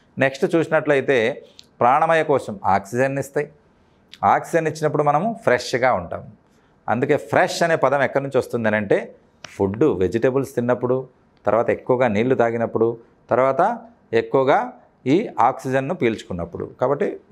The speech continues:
మంచి ప్లాంట్స్ పెట్టుకోవచ్చు. వీటితో పాటు పెన్నులో రీఫిల్ ఎప్పుడు కూడా మీ ఆఫీస్లో ఉన్నటువంటి టేబుల్ మీద ఉన్నటువంటి పెన్ రీఫిల్ ఎప్పుడు కూడా ఫుల్గా ఉండి ఉండాలి. అనంటే పెన్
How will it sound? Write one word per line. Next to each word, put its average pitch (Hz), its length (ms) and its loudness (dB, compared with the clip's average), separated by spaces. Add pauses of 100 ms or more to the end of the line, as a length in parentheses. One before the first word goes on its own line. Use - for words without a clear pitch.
మంచి 131 200 -4 (100)
ప్లాంట్స్ 123 380 -2
పెట్టుకోవచ్చు. - 500 -8 (760)
వీటితో 170 320 2 (100)
పాటు 104 240 2 (1160)
పెన్నులో 180 440 2 (120)
రీఫిల్ 156 420 2
ఎప్పుడు 160 340 -2
కూడా 107 220 4 (340)
మీ 117 120 0 (1300)
ఆఫీస్లో 156 480 0
ఉన్నటువంటి 131 460 0 (160)
టేబుల్ 139 340 2
మీద 139 100 2 (100)
ఉన్నటువంటి 120 440 -2 (120)
పెన్ 131 180 -2 (100)
రీఫిల్ 120 340 -2 (220)
ఎప్పుడు 135 320 -2
కూడా 104 160 4 (560)
ఫుల్గా 151 460 2 (380)
ఉండి 120 240 0
ఉండాలి. 85 300 -10 (1200)
అనంటే 120 240 2 (100)
పెన్ 143 180 -2